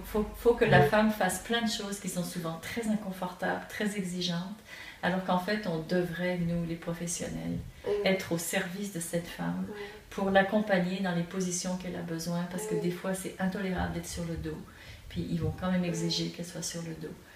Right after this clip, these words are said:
Speaker 2: Mhm.
Speaker 1: Et en fait, on, je, je trouve les femmes très courageuses
Speaker 2: <laughs>
Speaker 1: dans certaines conditions de, de, de vivre des accouchements.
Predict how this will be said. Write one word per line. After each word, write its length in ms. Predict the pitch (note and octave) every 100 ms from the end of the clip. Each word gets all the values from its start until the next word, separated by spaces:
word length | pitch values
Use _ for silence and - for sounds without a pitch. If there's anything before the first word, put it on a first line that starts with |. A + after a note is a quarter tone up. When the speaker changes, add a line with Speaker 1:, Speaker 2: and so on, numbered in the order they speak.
| - C4
Speaker 2:
Mhm. 160 | A#3+ C4 - - - - - - - - - -
Speaker 1:
Et 140 | F#3+ F3+
en 80 |
fait, 360 | E3+ G#3 A3 G#3+
on, 440 | F3+ E3+ E3 D#3+ - - - - - - - - -
je, 140 | -
je 180 | F#3 -
trouve 220 | - G3
les 80 | F#3
femmes 340 | F3+ F3+ F3 F3+
très 160 | -
courageuses 500 | - F3+ F3+ D#3+ D#3
Speaker 2:
<laughs> 1040 | F3 B3+ D4+ - G4+ - - - - - -
Speaker 1:
dans 120 | F3+
certaines 420 | E3+ F#3 - F#3+
conditions 640 | F#3 F3 E3+ - F#3+ F#3 F#3
de, 220 | E3+ D#3 -
de, 120 | E3 - D#3 -
de 120 | E3
vivre 260 | E3+ G3
des 180 | F3+ E3+
accouchements. 760 | E3 - E3+ - F3 F3 F#3